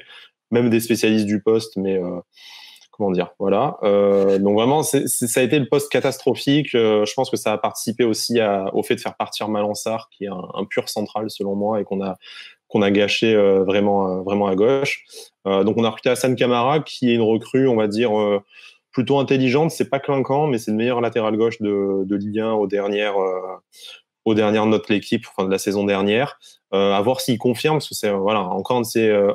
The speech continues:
encore un de ces joueurs qui est passé par les chemins de, de traverse. À droite, tu as Youssef Attal, qui devrait rester. En tout cas, le club a exprimé le souhait de le garder. Lui a exprimé le souhait de rester. Donc, sauf énorme, euh, enfin, sauf si quelqu'un aligne quarante ou cinquante millions pendant le mercato, et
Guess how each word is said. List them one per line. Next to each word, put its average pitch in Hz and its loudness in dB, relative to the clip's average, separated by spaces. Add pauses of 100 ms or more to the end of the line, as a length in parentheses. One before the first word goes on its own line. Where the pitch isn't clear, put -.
encore 117 -2
un 120 2
de 110 -6
ces 117 0
joueurs 113 0
qui - -2
est 107 0
passé 104 -2
par 104 -2
les 101 0
chemins 104 0
de, 98 0
de 98 -2
traverse. 104 -2 (360)
À 117 2
droite, 135 2
tu - 0
as 123 6
Youssef 117 2
Attal, 120 2
qui - -12
devrait 107 2
rester. 104 0
En 120 -2
tout - -12
cas, 117 0
le 104 2
club 107 0
a 104 4
exprimé - -4
le 104 0
souhait 110 -2
de 101 -2
le 101 0
garder. 101 0
Lui 113 2
a 120 2
exprimé 110 -2
le 104 -2
souhait 113 -2
de 107 2
rester. 113 -2 (500)
Donc, 98 -4
sauf 135 -2
énorme, 117 2
euh, 101 0
enfin, 98 -4
sauf 113 -2
si - -12
quelqu'un 110 -4
aligne 110 0
quarante 101 -6
ou - -14
cinquante - -10
millions 107 -2
pendant 101 -2
le 101 0
mercato, 101 -2
et 107 0